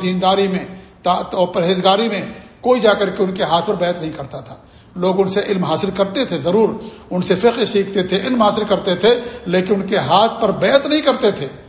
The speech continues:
کہ ہم جا کر کے ان کے ہاتھ پر بیعت کریں۔ ادب احترام کرتے تھے، سب کچھ کرتے تھے، لیکن ان کے ہاتھ پر بیعت نہیں کرتے تھے کہ ہم آپ کے ہاتھ پر بیعت کرتے ہیں،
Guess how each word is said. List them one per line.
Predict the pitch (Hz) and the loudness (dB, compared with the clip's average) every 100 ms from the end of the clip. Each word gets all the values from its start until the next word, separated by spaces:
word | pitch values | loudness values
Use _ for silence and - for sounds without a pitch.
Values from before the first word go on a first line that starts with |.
| - - - | -20 -14 -2
کہ | |
ہم | 202 | 2
جا | 208 196 | 4 2
کر | 202 | 0
کے | 196 | -2
ان | 208 214 | -2 0
کے | |
ہاتھ | 196 185 | 2 2
پر | 185 | 0
بیعت | 170 170 - | 0 -2 -4
کریں۔ | 135 - - - | -10 -10 -16 -14
ادب | - 156 196 | -2 2 2
احترام | 180 180 208 220 | 4 4 4 2
کرتے | 208 180 180 | -2 -2 -2
تھے، | 175 | 0
سب | - 294 | 0 0
کچھ | 302 - | -2 -4
کرتے | 240 214 | -4 -2
تھے، | 185 160 139 - - | -4 -4 -10 -14 -14
لیکن | 170 190 196 233 | -4 -2 0 -2
ان | 196 | -4
کے | - | -4
ہاتھ | 156 175 190 | 0 2 2
پر | 185 | 0
بیعت | 180 190 | 2 2
نہیں | 254 | -2
کرتے | 294 208 208 | 0 0 2
تھے | 185 233 269 - - | 4 4 2 -8 -4
کہ | 202 | 2
ہم | 190 | 4
آپ | 190 190 | 4 2
کے | 185 | 0
ہاتھ | 170 180 | 2 2
پر | 180 | 2
بیعت | 165 196 208 | 2 0 2
کرتے | - 262 | 0 0
ہیں، | 220 | -2